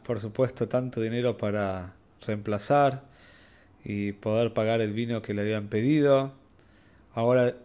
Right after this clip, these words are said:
no solamente que no tenía el vino para llevar, sino que debía pagar una deuda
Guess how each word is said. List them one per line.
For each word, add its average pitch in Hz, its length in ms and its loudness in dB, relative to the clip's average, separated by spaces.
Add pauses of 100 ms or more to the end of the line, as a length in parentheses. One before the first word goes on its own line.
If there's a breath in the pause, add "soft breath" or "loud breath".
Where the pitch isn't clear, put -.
(240)
no 127 160 -4
solamente 120 580 -2
que 110 140 -2
no 110 140 -4
tenía 113 720 -4 (140)
el 110 120 -8
vino 120 260 -4
para 107 180 0
llevar, 127 520 2
sino 113 320 -6
que 110 120 -2
debía 107 360 0
pagar 110 260 0
una 101 200 -4 (180)
deuda 110 560 -2